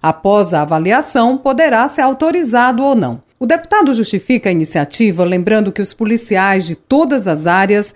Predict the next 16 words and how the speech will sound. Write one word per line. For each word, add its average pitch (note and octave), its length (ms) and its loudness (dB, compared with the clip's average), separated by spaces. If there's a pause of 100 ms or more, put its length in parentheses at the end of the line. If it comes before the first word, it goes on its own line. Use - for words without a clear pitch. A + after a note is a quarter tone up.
(160)
são E4 240 0
acometidos A#3+ 880 0
de F#3+ 180 -2
alto D#4 400 0
grau G#3+ 320 2
de E3+ 120 -4
estresse G3 640 -2 (200)
devido C4 460 2
à C#4 100 2
violência C#4+ 720 2
que - 160 -10
são A3+ 260 0
submetidos G#3+ 880 -2
durante A3 520 0
suas A3+ 340 -2
atividades, G#3+ 880 -2